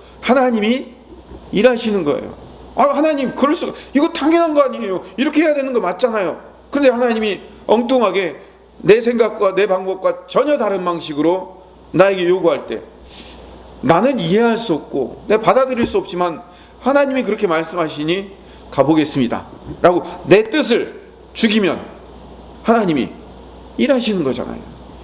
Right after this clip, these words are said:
이걸 순종이라고 얘기하는 거예요. 이 순종을 가장 먼저 성취하시고 가신 분이 누구셔요?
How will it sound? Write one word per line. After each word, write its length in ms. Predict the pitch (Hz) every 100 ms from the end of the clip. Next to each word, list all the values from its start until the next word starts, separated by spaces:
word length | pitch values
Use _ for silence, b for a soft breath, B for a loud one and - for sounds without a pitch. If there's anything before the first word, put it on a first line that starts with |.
| -
이걸 160 | 214
순종이라고 760 | 170 - 233 233 208 170 131 110
얘기하는 300 | 101 98 85
거예요. 140 | - - - - - - B B B
이 140 | 240
순종을 580 | 240 269 247 254 220 180 - -
가장 360 | - 180 233 240
먼저 760 | 214 208 196 202 185 - - - - - - - - - - - - -
성취하시고 680 | 262 277 - 247 196 190
가신 280 | 165 143 147
분이 200 | 131 120
누구셔요? 420 | 117 120 113 101